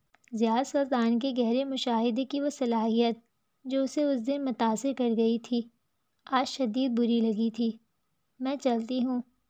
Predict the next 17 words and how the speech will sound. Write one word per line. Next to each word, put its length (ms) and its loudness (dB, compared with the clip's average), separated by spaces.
मुझे 260 0
कहीं 260 -2
पहुँचना 500 0
है। 260 2
क्या 140 0
आपको 280 -2
मज़ीद 400 0
यहाँ 260 0
कुछ 200 -2
देखना 360 -2
है?" 260 -4
वो 80 -2
घड़ी 280 2
देखती 400 0
उठ 140 -2
खड़ी 300 0
हुई। 320 -2